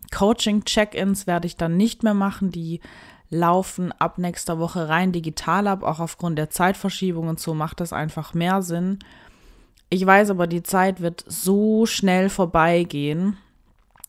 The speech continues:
Ich musste mir ja heute erstmal, nachdem ich über eine Stunde lang meinen Impfpass gesucht habe,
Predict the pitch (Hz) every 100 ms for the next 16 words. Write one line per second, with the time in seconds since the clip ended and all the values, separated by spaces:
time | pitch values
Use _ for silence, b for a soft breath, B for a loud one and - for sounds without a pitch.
0 | - - 165 185 190 180 175 165 170 180
1 | 196 196 151 165 - 160 156 202 B B
2 | B B B B 160 180 - 190 190 185
3 | - 214 226 220 214 - 233 254 240 170
4 | 160 175 185 170 165 202 254 - - 170
5 | - 165 160 156 151 - 156 156 151 180
6 | 254